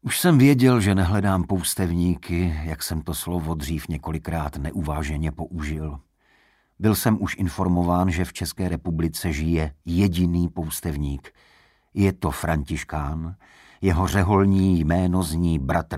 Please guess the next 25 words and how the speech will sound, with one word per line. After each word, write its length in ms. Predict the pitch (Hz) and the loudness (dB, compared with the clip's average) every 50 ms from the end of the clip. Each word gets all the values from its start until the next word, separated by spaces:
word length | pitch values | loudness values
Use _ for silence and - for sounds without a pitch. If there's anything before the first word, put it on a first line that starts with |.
| - | -8
Anděl 720 | - 71 71 69 71 73 78 76 76 80 80 82 92 104 110 - _ _ _ - - - | -6 -6 -4 -4 -2 -2 -2 -2 -2 -4 -4 -4 -6 -8 -12 -16 _ _ _ -20 -18 -12
a 60 | - - | -10 -6
v 60 | - | -2
této 260 | - 143 143 135 110 | -2 0 0 0 -2
knize 420 | - - 98 107 113 104 117 117 | 0 0 2 2 2 2 0 0
s 120 | 113 - - | -2 -2 -4
ním 140 | 90 82 76 | -2 -2 -2
rozhovor 840 | 90 90 80 73 67 82 90 82 80 85 82 80 80 78 78 - - _ _ - | -2 -2 -2 -4 -4 -4 -4 -4 -2 -4 -4 -4 -4 -6 -8 -10 -12 _ _ -10
nechybí. 580 | 78 76 76 - - 65 57 - - - - - _ _ _ _ _ _ _ _ _ _ _ _ _ _ _ _ - | -8 -8 -8 -8 -10 -12 -14 -14 -18 -20 -20 -20 _ _ _ _ _ _ _ _ _ _ _ _ _ _ _ _ -6
Bratr 320 | - - 107 110 - 113 - | -2 -2 0 2 0 0 2
Anděl 420 | 98 123 143 127 104 104 92 87 | 4 4 4 6 6 6 6 6
je 140 | 85 92 95 | 4 2 2
snad 300 | - - - 98 87 - | 0 -2 -2 -2 -2 -2
nejplašší 800 | 73 76 78 90 101 196 - 117 107 - - - - - 107 80 | -2 0 0 0 0 0 -2 -2 -4 -2 -4 -8 -6 -4 -4 -4
člověk, 640 | - - - 80 85 82 87 92 90 90 - - - _ - _ _ | -4 -6 -6 -4 -2 0 0 0 0 0 -4 -10 -18 _ -20 _ _
jakého 360 | 82 78 - - 85 76 80 78 | -10 -8 -6 -4 -4 -4 -4 -4
jsem 240 | - - 82 80 | -6 -6 -8 -8
potkal. 640 | 78 - 71 71 - - - - - - - - - _ _ _ _ _ _ _ _ _ _ _ _ | -8 -10 -12 -14 -16 -16 -18 -16 -16 -18 -20 -20 -20 _ _ _ _ _ _ _ _ _ _ _ _
S 100 | - - | -4 -2
rozhovorem 600 | 98 92 80 76 87 85 87 101 101 87 73 69 | 0 0 0 0 0 0 0 0 -2 -2 -4 -6
souhlasil, 800 | - - 80 78 69 69 85 90 - - - 101 104 104 117 123 - _ _ _ _ - - _ - | -6 -6 -6 -4 -4 -4 -4 -6 -6 -6 -4 -2 -2 -2 -4 -6 -10 _ _ _ _ -20 -20 _ -4
ale 140 | - 87 82 | -2 -2 -2
zpočátku 560 | - - 127 - - 143 139 139 - - 139 | -2 -2 -4 -2 -2 -2 -2 -2 -2 0 0
mu 120 | 127 98 | 2 2
vadil 500 | 82 76 90 107 101 110 113 110 113 110 | 2 0 0 0 0 2 0 0 0 -2